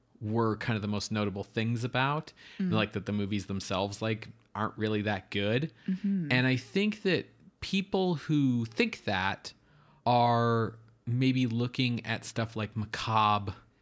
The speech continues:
Speaker 1: and comparing it to, like, Alfred Hitchcock thrillers or, like, Hammer horror films or, like, later movies, um, that they're more familiar with.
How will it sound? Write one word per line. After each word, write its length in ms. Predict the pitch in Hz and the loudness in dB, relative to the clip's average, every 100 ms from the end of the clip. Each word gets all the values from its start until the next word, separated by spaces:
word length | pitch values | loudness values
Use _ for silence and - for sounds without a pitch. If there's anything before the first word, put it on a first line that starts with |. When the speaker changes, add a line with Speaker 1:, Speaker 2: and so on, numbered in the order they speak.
| _ _ | _ _
Speaker 1:
and 120 | 110 104 | -4 -4
comparing 540 | 117 113 123 120 117 | -4 -2 -2 0 0
it 180 | 113 113 | -2 -6
to, 120 | - | -8
like, 440 | 104 104 101 - - _ _ _ _ _ _ | -4 -4 -4 -8 -18 _ _ _ _ _ _
Alfred 260 | 117 113 110 | 0 0 -2
Hitchcock 580 | - 131 - 123 117 - | 0 0 0 0 0 -4
thrillers 800 | - 123 117 117 113 113 110 - | -4 0 0 2 2 2 0 -2
or, 260 | 110 104 101 | 0 0 0
like, 260 | 92 90 - | -2 -4 -6
Hammer 800 | - - 127 123 120 117 120 110 | -8 -2 0 0 0 0 0 -2
horror 320 | - 120 117 113 | -2 0 2 0
films 840 | - 117 113 110 107 107 107 - - - - - | -2 -2 0 0 -2 -2 -4 -8 -14 -20 -20 -6
or, 360 | 107 107 101 101 | 0 2 2 0
like, 400 | 101 101 98 - _ | 0 -2 -4 -12 _
later 380 | 98 107 117 117 | -6 -2 0 0
movies, 840 | 113 110 104 110 104 104 95 - - _ | 0 0 0 0 0 -2 -4 -10 -14 _
um, 440 | 101 98 98 98 95 | -4 -2 -2 -4 -6
that 140 | 95 | -6
they're 100 | 104 | -6
more 160 | 98 101 | -4 -6
familiar 440 | - 104 110 107 | -4 -2 0 2
with. 340 | 104 101 101 | 2 0 -2